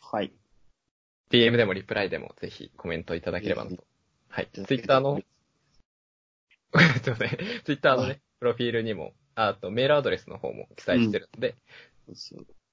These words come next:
Speaker 2: Twitterちょっとアカウント持ってなかったりとかっていう人は、まあ、そちらのメールアドレスからでも全然大丈夫なので。
Speaker 1: はい。
Speaker 2: っていうか、
Speaker 1: ぜひね、送っていただきたい。
Speaker 2: はい。
Speaker 1: とこですね。
Speaker 2: 説明文にも載せるので、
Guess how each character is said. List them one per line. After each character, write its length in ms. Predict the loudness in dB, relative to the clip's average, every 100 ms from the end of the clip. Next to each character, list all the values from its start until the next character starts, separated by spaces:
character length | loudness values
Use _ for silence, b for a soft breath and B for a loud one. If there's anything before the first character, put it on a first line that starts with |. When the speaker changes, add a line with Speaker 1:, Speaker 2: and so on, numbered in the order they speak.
| _
Speaker 2:
Twitter 400 | -10 -4 2 2
ち 80 | 2
ょ 20 |
っ 20 | -4
と 160 | -6 -4
ア 80 |
カ 100 | -2
ウ 20 | 0
ン 40 |
ト 80 | 0
持 60 |
っ 60 | -2
て 80 | -4
な 80 | -6
か 100 | -4
っ 60 |
た 80 | -4
り 80 | -4
と 120 | -4
か 120 | -4
っ 80 | -4
て 80 | -6
い 20 |
う 40 |
人 120 | -4 0
は、 200 | 0 -4 -2
ま 80 | 0
あ、 20 |
そ 100 | 2
ち 80 | 2
ら 60 |
の 60 | 0
メ 100 | 0
ー 20 |
ル 60 | 0
ア 60 |
ド 80 | 0
レ 60 | -4
ス 80 | -6
か 100 | -8
ら 60 |
で 80 | -6
も 160 | -10 -12 _
全 180 | -2 0
然 140 | 2
大 180 | 4 4
丈 100 | 0
夫 80 | -4
な 100 | -8
の 80 |
で。 160 | -10 -14 _ _ _ _
Speaker 1:
は 200 | -12 -8
い。 140 | -6 -8 _ _ _ _ _ _ _ _ _ _ _ _ _ _ _ -20 -12
Speaker 2:
っ 40 |
て 100 | 0
い 60 | 0
う 40 |
か、 100 | 0
Speaker 1:
ぜ 60 | -2
ひ 40 |
ね、 20 |
送 220 | -8 _ -20
っ 20 |
て 140 | -14
い 80 | -12
た 160 | -10 -10
だ 100 | -12
き 120 | -14
た 100 | -16
い。 100 | -16 _ _ _ _
Speaker 2:
は 200 | -8 -6
い。 60 | -8
Speaker 1:
と 60 |
こ 80 | -16 -20 _ _ _ -20 -20 _
で 120 | -20 -20
す 160 | -20
ね。 280 | -20 -20 _ _ _ _ _ _ _ -12
Speaker 2:
説 160 | 4
明 120 | 6 6
文 140 | 4
に 80 | 2
も 140 | -2
載 100 | -6 -4
せ 120 | 0
る 140 | -2
の 80 | -2
で、 140 | -12